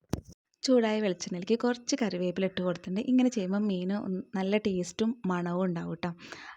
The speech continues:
ഇനി നമ്മൾക്ക് നമ്മൾ നേരത്തെ മസാല പുരട്ടി വെച്ചിട്ടുള്ള മീനിൻ്റെ കഷ്ണങ്ങൾ, ആ, വെച്ച് വറുത്തിടാം. മുഴുവനായിട്ട് വറുത്തെടുക്കുന്നില്ല ട്ടോ. ഇപ്പോൾ, ഇപ്പോൾ ആകെ രണ്ട് മൂന്ന് കഷ്ണം മാത്രമേ വറുത്തെടുക്കുന്നുള്ളൂ. കാരണം ഇപ്പോൾ ഇവിടെ, ഏ, മൂന്ന് പേരല്ലേ ഉള്ളൂ. അപ്പോൾ പിന്നെ ലച്ചു ഒരു ചെറിയൊരു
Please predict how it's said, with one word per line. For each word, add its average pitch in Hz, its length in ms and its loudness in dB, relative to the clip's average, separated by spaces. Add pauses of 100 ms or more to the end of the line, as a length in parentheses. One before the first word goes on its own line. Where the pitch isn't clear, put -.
(120)
ഇനി 226 200 6
നമ്മൾക്ക് 190 320 0 (160)
നമ്മൾ 190 160 0 (100)
നേരത്തെ 180 320 -2
മസാല 175 340 0 (100)
പുരട്ടി 180 260 -2
വെച്ചിട്ടുള്ള 180 400 0 (180)
മീനിൻ്റെ 175 400 2
കഷ്ണങ്ങൾ, 175 420 0 (320)
ആ, 190 40 0 (240)
വെച്ച് 190 240 -2
വറുത്തിടാം. 190 440 -4 (380)
മുഴുവനായിട്ട് 220 600 6
വറുത്തെടുക്കുന്നില്ല 190 800 0
ട്ടോ. 180 120 2
ഇപ്പോൾ, 175 200 0 (120)
ഇപ്പോൾ 175 200 -6
ആകെ 175 220 2
രണ്ട് 175 220 2
മൂന്ന് 185 220 2
കഷ്ണം 190 340 2
മാത്രമേ 175 420 2
വറുത്തെടുക്കുന്നുള്ളൂ. 180 760 2 (420)
കാരണം 220 240 6
ഇപ്പോൾ 226 160 6
ഇവിടെ, 208 200 6 (180)
ഏ, 208 40 2 (280)
മൂന്ന് 208 240 2
പേരല്ലേ 196 360 4
ഉള്ളൂ. 175 240 2
അപ്പോൾ 165 220 -4
പിന്നെ 180 220 0 (140)
ലച്ചു 190 340 0 (160)
ഒരു 214 180 -2
ചെറിയൊരു 220 460 2